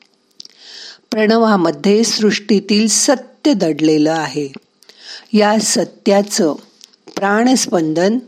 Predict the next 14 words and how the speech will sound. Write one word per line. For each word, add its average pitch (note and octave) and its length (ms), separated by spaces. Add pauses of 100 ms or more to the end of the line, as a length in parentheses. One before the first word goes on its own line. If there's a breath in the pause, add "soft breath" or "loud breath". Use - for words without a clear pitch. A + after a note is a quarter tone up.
(440 loud breath)
म्हणजेच G3 580 (840 soft breath)
ही C4 220
सृष्टी F3 560
आहे. D#3 460 (720 soft breath)
वृद्धी B3+ 600 (200)
आणि E3+ 300
सिद्धी F#3+ 600 (240)
या F#3 200
श्री F#3+ 280
गणेशाच्या E3+ 920 (460 loud breath)
दोन G#3 360
भार्या D#3 440
आहेत. D3+ 520 (1500 soft breath)
वाचासिद्धी F#3 1000